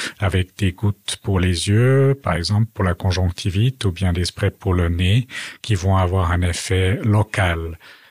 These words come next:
Et donc, ça va pas traiter l'inflammation de l'œsophage. Si on veut traiter directement l'œsophagite éosinophile, il faut par exemple utiliser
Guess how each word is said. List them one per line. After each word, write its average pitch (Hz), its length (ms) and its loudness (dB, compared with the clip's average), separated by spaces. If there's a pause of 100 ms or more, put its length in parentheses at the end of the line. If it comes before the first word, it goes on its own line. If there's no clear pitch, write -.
(140)
Et 95 120 2
donc, 101 260 4
ça - 160 -2
va 82 140 0
pas 92 300 0
traiter - 460 -2
l'inflammation 90 640 0
de 85 40 -4
l'œsophage. 87 680 -2
Si - 180 -2
on 92 100 2
veut 90 140 0
traiter 92 640 -2
directement 101 920 2
l'œsophagite 95 640 0
éosinophile, 92 560 0
il 92 140 0
faut - 180 -4
par 87 160 -2
exemple 87 360 -2
utiliser 92 640 -4